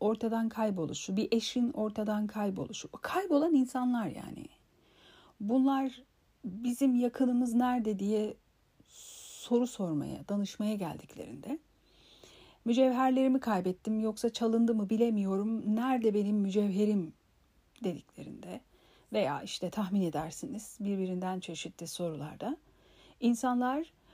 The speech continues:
William Lilly'e başvuruyorlar. Ve William Lilly olayın hangi gün, hangi ay, hangi yıl, e, hangi saatte ve nerede gerçekleştiğini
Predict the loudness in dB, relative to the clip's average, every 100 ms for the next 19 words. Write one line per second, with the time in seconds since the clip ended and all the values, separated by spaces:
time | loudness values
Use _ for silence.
0 | -16 0 4 6 6 6 8 8 6 0
1 | -6 -12 -10 -10 -10 -10 -8 0 6 6
2 | 6 4 4 4 4 4 4 2 -2 _
3 | _ _ _ 2 4 6 4 2 2 2
4 | 4 2 2 -4 -6 -2 4 6 6 2
5 | -2 -4 2 2 2 0 -2 -6 _ _
6 | -20 -20 -20 _ -4 -2 0 4 4 4
7 | 0 -2 -2 0 4 6 6 2 0 -2
8 | -4 -6 -8 -10 -8 -8 -8 -8 -8 -8